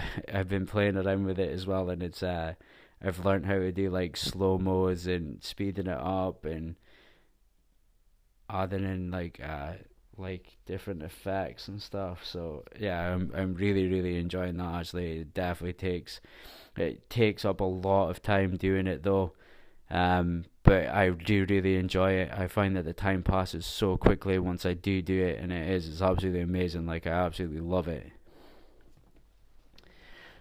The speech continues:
So, I do have a couple of quotes here that I've been writing down the past few days for my TikTok, so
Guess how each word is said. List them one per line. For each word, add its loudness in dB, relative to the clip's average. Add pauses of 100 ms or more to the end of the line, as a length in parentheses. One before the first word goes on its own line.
So, 6 (460)
I 2
do 0
have -2
a -4
couple 0
of 0
quotes 0
here 0
that 0
I've -4
been 0
writing 4
down 4 (200)
the 12
past 12
few 2
days 8
for 0
my -4
TikTok, -8
so -10